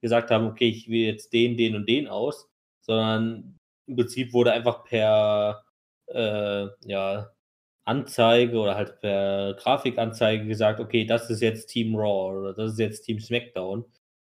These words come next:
Und bei SmackDown wurde es immerhin noch so gemacht, dass, äh, einzelne Positionen oder einzelne Plätze sozusagen noch mal,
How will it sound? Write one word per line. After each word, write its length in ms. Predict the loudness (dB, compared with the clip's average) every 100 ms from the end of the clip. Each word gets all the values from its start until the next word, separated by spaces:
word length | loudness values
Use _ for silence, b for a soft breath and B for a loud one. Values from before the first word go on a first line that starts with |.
| _
Und 80 | -2
bei 180 | 0 0
SmackDown 560 | -2 0 2 2 2 2
wurde 180 | -2
es 80 | -4
immerhin 460 | -6 0 4 4 4
noch 160 | 0
so 240 | 0 2 2
gemacht, 400 | 2 -2 -6 -4
dass, 420 | -2 -2 -4 -16 -8
äh, 140 | -4
einzelne 520 | 0 2 0 0 -2
Positionen 840 | -2 -6 -6 -8 -6 0 4 4 2
oder 140 | 0
einzelne 800 | -2 -2 -4 -6 -2 -2 -2 -6 _ _ _ _ _ -20 -6
Plätze 500 | 2 2 2 -6 -8
sozusagen 540 | -8 -6 0 2 2
noch 200 | -2 -2
mal, 480 | 0 2 2 2 -6